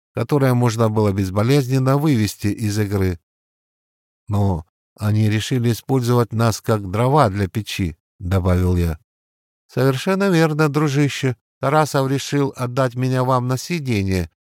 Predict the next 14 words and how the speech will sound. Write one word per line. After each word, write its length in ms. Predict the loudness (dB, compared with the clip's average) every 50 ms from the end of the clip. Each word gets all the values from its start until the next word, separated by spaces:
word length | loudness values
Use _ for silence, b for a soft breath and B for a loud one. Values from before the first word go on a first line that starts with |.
| _ _ -6
Если 380 | -4 -2 -2 -2 -2 -4 -4
следовать 560 | -4 -2 -2 0 0 2 2 2 2 2 0
его 200 | 0 0 0 0
логике, 680 | 2 2 2 2 2 0 -2 -4 -2 -2 -2 -2 -2 -2 b b b b
я 240 | -6 -2 -2 -2 -2
кинул 440 | -4 -4 -4 -2 -2 -2 -2 0 0
вас 260 | 0 0 0 -2 -8 -8
обоих, 640 | -6 -6 -6 -4 -2 -2 0 0 -2 -2 -6 -10 _ _ _ _ _ _ _
продал 440 | -4 -2 0 0 2 2 0 0 2
вас 320 | 2 2 2 0 0 -4 -12
за 240 | -10 -6 -4 -4 -4
пару-тройку 760 | -4 -2 -2 0 0 -2 -2 -4 -2 -2 -2 -4 -4 -6 -10 -8
кило 320 | -6 -4 -4 -2 -2 -4
золота». 580 | -4 -4 -4 -2 -2 -4 -6 -6 -8 -10 -12